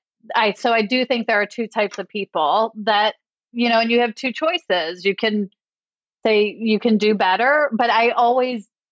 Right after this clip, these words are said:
love learning, whether it's more about Pilates or more about my Pilates business, you know, but it is a lot, it is a lot of work. And those softwares, oh my God, learning those in the beginning, <laughs> those were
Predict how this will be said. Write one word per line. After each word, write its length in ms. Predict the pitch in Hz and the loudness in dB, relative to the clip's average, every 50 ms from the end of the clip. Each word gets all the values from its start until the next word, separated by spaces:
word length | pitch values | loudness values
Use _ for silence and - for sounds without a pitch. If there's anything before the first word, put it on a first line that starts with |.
| _ - - | _ -14 -6
love 260 | 180 - 214 220 214 | -2 0 0 0 0
learning, 720 | 196 196 202 202 185 180 165 165 165 165 185 214 220 208 | -2 -4 -4 -4 -4 -4 -6 -6 -8 -6 -6 -8 -8 -4
whether 300 | - 208 208 202 202 190 | -2 -2 0 0 2 0
it's 200 | 185 190 - _ _ - | 0 0 -2 _ _ -10
more 320 | 208 196 196 202 208 220 226 | -6 -2 0 2 2 2 2
about 260 | 214 220 202 190 - _ - | 2 2 0 0 -2 _ -4
Pilates 600 | 202 185 165 160 156 156 185 226 262 294 302 262 - | -2 0 2 2 2 2 0 -4 -4 -6 -10 -8 -6
or 240 | - 190 185 175 175 | -2 0 0 0 0
more 220 | 185 190 185 175 | 0 0 0 0
about 360 | 185 180 196 180 175 170 - - _ _ _ _ _ - | 0 2 2 2 2 2 0 -2 _ _ _ _ _ -2
my 120 | 208 202 | -2 -2
Pilates 580 | 190 - 240 202 180 175 175 175 180 190 185 180 | 0 0 0 2 2 2 0 -2 -6 -10 -8 -2
business, 540 | 185 185 180 180 - 185 170 180 214 254 - _ _ _ - | -2 -2 -2 -2 -6 -4 -2 0 0 -2 -2 _ _ _ -8
you 160 | - 214 220 | -4 -2 0
know, 340 | 208 196 190 190 208 226 214 - _ _ _ _ _ _ _ _ _ - | 2 2 2 2 0 -2 -6 -8 _ _ _ _ _ _ _ _ _ -4
but 180 | 220 233 233 226 | 0 0 2 2
it 140 | 240 254 | 2 2
is 120 | 349 403 - 311 | 2 0 0 2
a 140 | 277 240 | 0 0
lot, 500 | 202 185 180 185 185 202 208 214 220 - - _ _ _ _ _ _ _ _ _ _ _ - | 0 -2 0 0 2 2 2 2 0 0 -4 _ _ _ _ _ _ _ _ _ _ _ -2
it 100 | 233 240 | -2 0
is 160 | 277 311 302 330 | 0 -2 0 0
a 100 | 311 285 | 0 2
lot 180 | 247 233 233 | 2 2 2
of 100 | 233 220 | 0 0
work. 200 | 214 233 226 - | 0 0 0 0
And 120 | 233 196 196 | -2 -2 0
those 220 | 214 233 240 - | 0 0 0 0
softwares, 540 | - 233 208 214 220 - - 254 247 254 240 240 | -2 0 0 0 0 -2 0 0 0 0 -2 -2
oh 120 | - 226 | -4 -2
my 140 | 220 208 202 | 0 0 0
God, 280 | 190 208 185 180 175 202 | 2 2 0 0 0 0
learning 300 | 202 196 202 214 220 208 | -2 -2 -2 -4 -4 0
those 220 | 226 220 226 226 | 0 0 0 0
in 160 | - _ - - | -2 _ -20 -10
the 40 | - | -4
beginning, 580 | - 208 190 208 175 175 185 202 214 233 240 247 _ _ _ - - - 226 - 277 | -4 -2 0 0 0 2 0 -2 -4 -6 -12 -20 _ _ _ -8 -6 -4 -2 -2 -2
<laughs> 440 | 247 247 - - - - - - - | -4 -4 -8 -14 -20 -20 -14 -4 0
those 220 | - 254 262 247 - | 2 2 2 2 2
were 240 | 285 277 262 214 | 0 0 0 -2